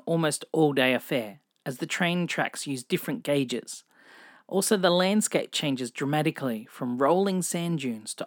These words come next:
open grassland, with the occasional camel wandering about. Ulaanbaatar, the capital of Mongolia, was a mix of traditional yurts and modern skyscrapers.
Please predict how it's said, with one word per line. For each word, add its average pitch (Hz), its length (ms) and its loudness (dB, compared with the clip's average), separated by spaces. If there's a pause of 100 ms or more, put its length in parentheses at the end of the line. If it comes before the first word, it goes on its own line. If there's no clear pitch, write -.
open 160 320 0
grassland, 131 680 -2
with 147 100 -12
the 170 80 0
occasional 175 540 -2
camel 170 420 -2
wandering 117 460 -2
about. 107 300 -8 (600)
Ulaanbaatar, 165 1120 2 (160)
the - 80 -12
capital 175 360 2
of 143 60 0
Mongolia, 147 680 2 (140)
was 170 140 -2
a 208 60 6
mix 220 300 4
of 190 120 -4
traditional 226 580 2
yurts 135 460 0
and 147 140 -2
modern 127 360 0
skyscrapers. - 1000 -4